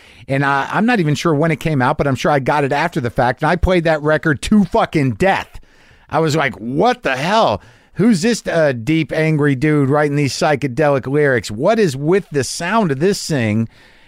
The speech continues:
And I love that record. And then I, I grew to, you know, know that Robyn Hitchcock was the driver of the Soft Boys. And then, uh, later,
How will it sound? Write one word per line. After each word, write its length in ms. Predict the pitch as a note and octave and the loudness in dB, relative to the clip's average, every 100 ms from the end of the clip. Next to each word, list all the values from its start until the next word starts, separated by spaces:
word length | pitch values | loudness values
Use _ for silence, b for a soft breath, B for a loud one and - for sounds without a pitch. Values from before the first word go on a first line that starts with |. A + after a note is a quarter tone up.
| b | b
And 120 | C3 | -2
I 100 | E3 | 0
love 220 | D#3+ F#3 C#3+ | 2 0 0
that 180 | A#2+ | 0
record. 320 | G#2+ G2 D#2 - b b b b b | 0 -2 -4 -18 b b b b b
And 140 | C#3+ D#3 | 0 0
then 80 | F3 | 2
I, 340 | F#3 D#3 D#3+ | 0 -2 -2
I 60 | D3 | 0
grew 240 | C#3 D3+ | 0 2
to, 200 | D3+ C#3+ | 2 2
you 160 | D3 C3+ | 0 0
know, 200 | B2+ C3+ | 0 0
know 320 | B2+ A#2+ C#3 | 0 2 2
that 180 | C3+ A#2+ | 0 0
Robyn 320 | A#2 C3+ C3 | 0 2 0
Hitchcock 540 | A#2 A2+ - B2 C3 | -2 -2 -2 0 0
was 180 | A#2 A#2 | -2 -2
the 100 | A#2+ | -2
driver 420 | G#2+ A#2+ A#2+ B2 | 0 0 0 0
of 60 | A2 | -2
the 60 | |
Soft 320 | A2 A2+ G#2 - | -2 0 0 0
Boys. 360 | G#2 A2 C3 B B B B | 0 0 -2 B B B B
And 220 | C3 C3 C3 | -2 0 2
then, 280 | C#3 C#3+ | 2 2
uh, 320 | C#3 C3+ C3 - | 2 2 2 0
later, 920 | C3+ B2+ B2 B2 C3+ D#3 D#3 C3 E3 | -4 -2 0 2 2 2 2 2 0